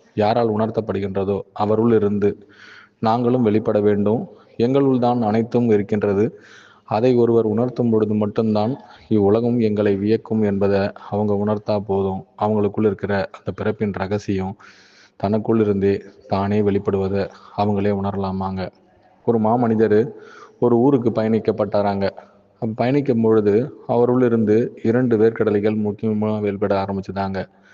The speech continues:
ஒன்று, அவருக்குள் எதெல்லாம் இந்த உலகம் நோக்கிய பயணமா இருக்கணும்னு தெரிஞ்சுதாங்க. மற்றொன்று, இந்த உலக பயணத்துல தன்னை உணர்த்துவதற்கு எது முற்படுகின்றதுங்கிறதையும் முயற்சி செஞ்சு பார்த்தாராங்க. இரண்டுமே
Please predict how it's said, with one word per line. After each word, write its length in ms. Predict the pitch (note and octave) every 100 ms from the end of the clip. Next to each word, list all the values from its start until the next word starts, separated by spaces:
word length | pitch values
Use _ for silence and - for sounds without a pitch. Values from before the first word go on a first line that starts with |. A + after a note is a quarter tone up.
| - - -
ஒன்று, 380 | G#2+ B2 A2 A#2 - - - -
அவருக்குள் 480 | G#2+ B2 A#2+ C3+ A2+
எதெல்லாம் 520 | G#2+ B2 A#2+ G#2+ G#2 - -
இந்த 160 | A2+ G#2+
உலகம் 380 | G2 A2+ C3 A#2
நோக்கிய 340 | A#2 G#2 - A2
பயணமா 440 | G2 G2+ G#2+ G#2
இருக்கணும்னு 540 | G2+ G2 G#2 G#2 G#2 F#2+
தெரிஞ்சுதாங்க. 480 | - G3 G2 G3 F#3+ - _ -
மற்றொன்று, 540 | G3 A3 A3 - G2 G#2 - - - - _
இந்த 140 | G2 F#2
உலக 240 | G2+ A#2+
பயணத்துல 520 | A2+ G#2 G2+ G2 G2 G2 C3+ - _
தன்னை 260 | - G2+ A2
உணர்த்துவதற்கு 800 | G2+ G#2+ A2 A2 G#2 G2 F#2 G2 G#2+ - _ - G2
எது 200 | A2 B2 A#2 A#2 A2+
முற்படுகின்றதுங்கிறதையும் 1300 | G#2+ A2 A#2 A#2 A2 F#2+ G2+ G#3 - G3+ G#3 A3 G#3 C#3+
முயற்சி 320 | G3 A3 A3 -
செஞ்சு 240 | G#2+ G2
பார்த்தாராங்க. 540 | F#2+ F#2+ G2 G2 G2 F#2+ - _ - - _
இரண்டுமே 460 | - A2+ C3+ B2+ B2